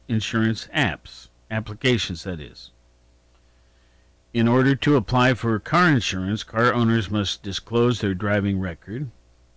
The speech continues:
which includes any moving violations. For each state, Insurify's data science team calculated the proportion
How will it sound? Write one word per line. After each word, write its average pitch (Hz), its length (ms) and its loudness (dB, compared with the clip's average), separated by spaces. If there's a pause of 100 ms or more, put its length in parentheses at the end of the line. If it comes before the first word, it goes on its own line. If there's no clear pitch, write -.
(720)
which 156 240 0
includes 143 580 4
any 135 220 4
moving 127 560 6
violations. 113 1040 -2 (1160)
For 110 220 -6
each 139 380 0
state, 151 420 2 (560)
Insurify's 117 880 0
data 117 440 2
science 120 540 -2
team 95 320 -6
calculated 110 800 -4
the 107 80 -10
proportion 123 840 -4